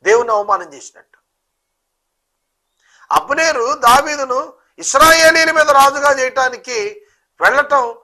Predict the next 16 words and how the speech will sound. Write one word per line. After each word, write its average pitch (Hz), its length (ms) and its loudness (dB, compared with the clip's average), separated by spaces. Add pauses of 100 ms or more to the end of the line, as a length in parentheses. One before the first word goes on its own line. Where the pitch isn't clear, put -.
(280)
ఇష్బోషేతును 330 840 0 (100)
భయపెట్టడం 262 640 2
వరకే 190 260 0 (120)
సాధ్యమవుతుంది 254 600 -2 (100)
తప్ప, 214 200 -2 (1300)
దైవ 247 220 0 (160)
చిత్తాన్ని 349 480 0
నెరవేర్చడంలో 302 760 2 (360)
అబ్నేరు 330 440 0
వంటి 294 260 -2
నీచుడికి 254 540 -12 (1300)
అవకాశమే 135 640 -12
లేదు, - 180 -20 (1300)
అవకాశమే 123 640 -16
లేదు. - 180 -20 (1900)
అందుకనే 190 520 -8